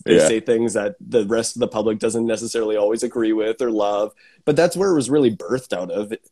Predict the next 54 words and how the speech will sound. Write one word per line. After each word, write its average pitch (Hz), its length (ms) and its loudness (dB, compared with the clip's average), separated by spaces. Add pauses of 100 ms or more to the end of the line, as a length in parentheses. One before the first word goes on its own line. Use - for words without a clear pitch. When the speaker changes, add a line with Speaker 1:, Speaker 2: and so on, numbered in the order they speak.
(120)
Speaker 1:
uh, 98 200 -2
was 113 240 0
New 127 100 2
York. 117 380 -2
Those 107 240 0
comedy 123 360 2
clubs 104 320 -2
where 101 260 2 (260)
that 113 200 4
was 127 400 2
the 123 100 -2
culture 113 460 -4
that 98 200 -6
grew 104 200 -2
up 110 160 -6
there. 107 180 -6
It, 113 260 -4
it's 127 180 -2
fascinating 95 720 -4 (140)
to 107 120 -8
me 117 240 2
to 104 100 -6
see 117 240 -4
that. 95 240 -4 (220)
And 170 100 4
New 185 80 6
York 185 240 2
obviously 165 300 0
is, 139 100 -4
like, 135 140 0
showbiz, 113 720 0
everything. 131 540 -2
Speaker 2:
Yeah. 104 80 0
Speaker 1:
Like, 104 120 0
New 123 120 0
York 190 240 0
literally 185 360 4
is 117 120 4
Speaker 2:
Everything. 107 300 2 (100)
Speaker 1:
everything. 82 120 -10 (380)
It's 131 160 0
like 151 140 4
Speaker 2:
Mm-hmm. 117 80 -4
Speaker 1:
all 143 180 6
of 147 180 0 (300)
America 113 680 -2 (200)
in 117 220 -2
one 113 200 0
little 107 180 0
pot, 95 380 -6
in 101 140 -6
one 101 180 -2
little 98 160 -4
section. 98 420 -8